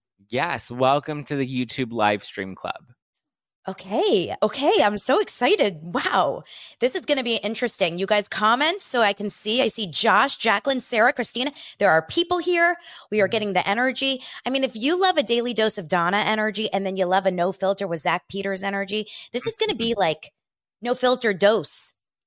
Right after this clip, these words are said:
Speaker 2: Delicious. So, uh, let's have some fun. Um, Zach, you are an L A local. Well, you live in L A. I don't know. Where are you from?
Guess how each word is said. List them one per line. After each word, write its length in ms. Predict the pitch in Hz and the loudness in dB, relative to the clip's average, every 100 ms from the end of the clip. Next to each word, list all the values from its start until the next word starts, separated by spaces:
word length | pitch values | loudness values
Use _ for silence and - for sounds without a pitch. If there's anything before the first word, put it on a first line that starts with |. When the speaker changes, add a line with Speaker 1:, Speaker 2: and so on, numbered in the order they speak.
| _ 175 | _ -4
Speaker 2:
Delicious. 600 | 208 226 120 - - - - - - | -2 -2 -2 -4 -8 -10 -18 -20 -14
So, 340 | - 233 208 196 - | -2 4 8 8 6
uh, 60 | 190 | 4
let's 280 | 214 233 | 4 2
have 180 | 233 220 | 0 -2
some 180 | 214 196 | -2 -2
fun. 380 | 156 175 147 156 - | 2 2 2 -2 0
Um, 340 | 202 180 165 - _ _ _ _ 185 | 2 2 0 -8 _ _ _ _ -12
Zach, 480 | 156 214 214 208 190 _ _ | -2 2 2 0 -6 _ _
you 440 | 175 196 240 247 247 | -8 -4 -2 -2 0
are 300 | - 196 185 - | 4 4 4 2
an 160 | 165 - | -4 -2
L 160 | 170 | 0
A 100 | 185 | 2
local. 460 | 180 170 160 175 175 | 2 2 2 0 4
Well, 140 | 185 | 4
you 140 | 180 196 | 4 0
live 220 | 233 226 | 0 2
in 80 | 180 | 2
L 140 | 139 | 2
A. 60 | 135 | 2
I 100 | - | 0
don't 140 | 466 | 0
know. 80 | 339 | 0
Where 160 | 185 370 | 2 2
are 80 | 392 | 0
you 80 | |
from? 260 | 196 113 | -2 -4